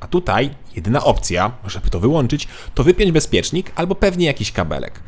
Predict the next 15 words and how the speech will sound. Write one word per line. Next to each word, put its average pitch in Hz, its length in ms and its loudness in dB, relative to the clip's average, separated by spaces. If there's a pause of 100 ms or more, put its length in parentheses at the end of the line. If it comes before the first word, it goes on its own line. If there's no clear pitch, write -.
(320)
Chociaż - 360 -6
muszę 190 220 0
przyznać, 90 680 0
że 98 120 -2
jak 95 100 -2
się 90 220 -2
siedzi 175 280 -2
w - 60 -8
środku, - 340 -2
to 175 100 -4
tego, 190 320 -2
no, 226 180 -4
raczej 170 300 2
nie 101 120 2
widać, 104 360 0